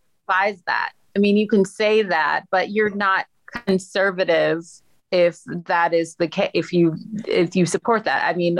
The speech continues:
ninety-nine percent of conservative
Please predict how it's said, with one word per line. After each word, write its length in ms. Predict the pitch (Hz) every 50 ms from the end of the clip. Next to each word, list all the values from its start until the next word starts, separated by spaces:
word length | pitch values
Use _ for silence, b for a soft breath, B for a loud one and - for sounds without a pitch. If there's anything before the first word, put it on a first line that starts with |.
| - -
ninety-nine 1700 | 180 175 175 175 170 170 180 196 196 190 196 196 190 185 185 185 - - - - - - - 175 180 175 170 175 175 180 190 190 196 190
percent 560 | 190 - 196 180 180 - - 185 175 175 175 -
of 180 | 175 170 165 _ -
conservative 960 | - 202 190 185 - - 185 190 190 190 208 190 190 180 175 180 180 175 175